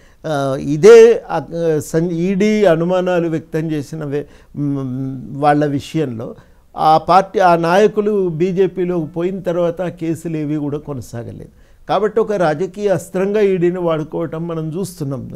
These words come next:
లేదని కాదు. కానీ నువ్వు ఏ రకంగా, ఏ అవసరాల కోసం, ఏ ప్రయోజనాల కోసం వాడుకున్నా, ఒకటి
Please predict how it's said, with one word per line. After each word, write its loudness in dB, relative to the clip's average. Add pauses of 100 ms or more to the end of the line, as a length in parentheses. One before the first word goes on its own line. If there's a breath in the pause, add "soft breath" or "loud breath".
లేదని 0
కాదు. -2 (480 loud breath)
కానీ 2 (360)
నువ్వు 0
ఏ 0 (160)
రకంగా, 2
ఏ 0
అవసరాల 0
కోసం, -8
ఏ -4
ప్రయోజనాల -4
కోసం -10
వాడుకున్నా, -6 (380 soft breath)
ఒకటి -4